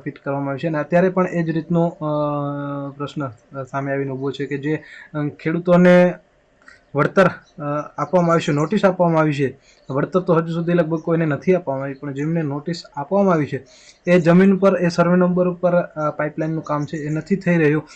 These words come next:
અને એ સિવાયના દસેક જેટલા સર્વે નંબરો છે એમના ઉપર, અ, કંપની દ્વારા છે એ, અ, કામ કરવામાં આવ્યું છે, અ, રહ્યું છે અને આજથી ત્રીસ વર્ષ પહેલાં પણ, અ, એ જ રીતના, અ, બનાવ છે એ બન્યો હતો.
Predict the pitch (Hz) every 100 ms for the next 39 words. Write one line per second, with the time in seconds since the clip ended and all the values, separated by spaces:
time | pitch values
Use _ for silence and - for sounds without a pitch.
0 | - _ 180 180 175 175 175 - 160 202
1 | 226 180 107 165 151 208 170 170 170 -
2 | 160 165 160 160 156 139 131 - _ -
3 | _ 151 160 160 180 175 175 156 147 156
4 | 151 170 160 156 143 151 135 - _ _
5 | _ _ _ _ - - 151 165 156 151
6 | 147 135 151 151 151 151 147 143 123 151
7 | 147 143 143 139 139 165 170 151 151 -
8 | - 156 160 151 165 165 165 156 - 156
9 | 180 185 170 170 - _ 143 143 151 151
10 | 147 143 151 131 - 147 135 131 135 139
11 | 135 139 135 135 135 120 131 123